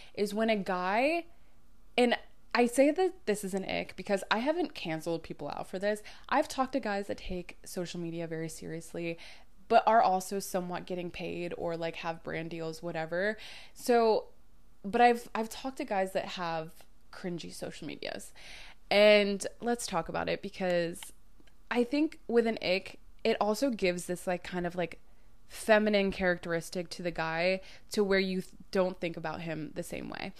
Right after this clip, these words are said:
And I think when guys post certain things on social media, like the kissy faces, and when they're being serious about it, that's when it's cringy.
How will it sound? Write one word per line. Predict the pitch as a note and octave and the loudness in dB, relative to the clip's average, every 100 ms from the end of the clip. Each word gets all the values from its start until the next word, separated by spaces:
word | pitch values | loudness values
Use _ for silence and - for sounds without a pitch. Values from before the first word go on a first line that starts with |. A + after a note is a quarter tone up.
| - - - - - - - - | -16 -18 -18 -18 -18 -18 -16 -2
And | A3 G#3+ G3+ F#3+ G3 - - - | 4 8 8 4 -2 -12 -16 -8
I | - G#3 | -2 2
think | B3+ B3+ - | 6 6 6
when | C4+ B3 | 2 4
guys | F#3+ F3+ F3+ | 4 4 4
post | - - F3+ F3 - | 0 -4 -2 -2 -2
certain | F3 - E3+ | -2 -2 -2
things | E3+ E3+ | -2 -2
on | F3 | -2
social | E3+ E3+ D#3+ E3+ | -2 -4 -4 -4
media, | E3+ E3+ E3+ | -4 -4 -4
like | E3 | -6
the | - | -10
kissy | - G3+ - F#3+ | -10 -8 -6 -8
faces, | - F3 F3 F3 F3 F3 - - - | -4 -4 -4 -4 -4 -6 -12 -12 0
and | G#3+ | 4
when | A3+ | 6
they're | A#3+ B3+ | 8 8
being | C#4 C#4 | 6 4
serious | - F#3 F3+ F3+ G#3 | 2 -2 0 0 0
about | A3 A3+ | 2 4
it, | A#3+ B3 - - | 4 2 -2 -6
that's | F3+ F#3+ F#3+ - | 2 2 2 0
when | F3+ | -4
it's | E3 | -4
cringy. | - - - C#2 | -10 -12 -10 -10